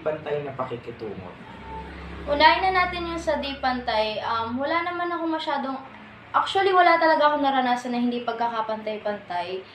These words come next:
Speaker 2: pagdating sa kung anong pagkataong meron ako. Sabihin na natin, um, <clears throat> kasi ano eh, hindi ko masyadong pinaglalaanan ng pansin yung mga ganong bagay.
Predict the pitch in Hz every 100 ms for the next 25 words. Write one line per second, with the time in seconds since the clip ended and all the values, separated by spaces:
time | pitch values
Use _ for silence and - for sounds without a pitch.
0 | - - 233 226 233 233 - 233 226 220
1 | 214 208 - 208 208 190 190 190 185 185
2 | - 190 180 - - - - 294 285 302
3 | 311 311 302 294 262 262 254 254 226 220
4 | 214 214 214 - - - 339 277 202 -
5 | - - - - - - - 277 302 277
6 | 247 - 254 262 262 220 233 240 262 247
7 | 247 240 - 247 254 247 247 247 226 220
8 | 220 220 214 214 214 208 220 214 214 214
9 | 202 202 202 202 196 190 180 185 180